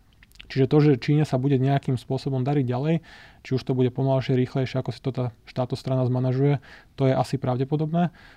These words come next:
ale to, či na tom zarobia investori, to je podľa mňa akože menej pravdepodobné ako v minulosti a ja by som to nebral ako takú stávku na istotu, že niečo teraz zlacnelo, kúpme to, zarobíme o chvíľočku naspäť. Toto by platilo,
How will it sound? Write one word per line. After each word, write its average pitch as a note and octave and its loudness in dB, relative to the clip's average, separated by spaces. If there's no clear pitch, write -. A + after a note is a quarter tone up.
ale B2 0
to, D3 2
či - 0
na C3+ 2
tom C#3 0
zarobia C3 2
investori, C#3+ 2
to C3+ 0
je B2+ -2
podľa C3 0
mňa B2+ 0
akože B2+ 0
menej C#3+ 4
pravdepodobné C3 2
ako A#2+ -2
v B2+ 0
minulosti C3+ 0
a B2 0
ja B2+ 0
by - -6
som B2+ 0
to B2+ 0
nebral B2+ 2
ako B2+ -6
takú B2+ -2
stávku C3 0
na C3 0
istotu, B2 -4
že B2+ 0
niečo C3+ 0
teraz B2 0
zlacnelo, C3 0
kúpme B2+ -2
to, - -2
zarobíme C3 2
o B2+ 0
chvíľočku C3+ -2
naspäť. C3+ -2
Toto C#3 2
by C3+ 4
platilo, C3 2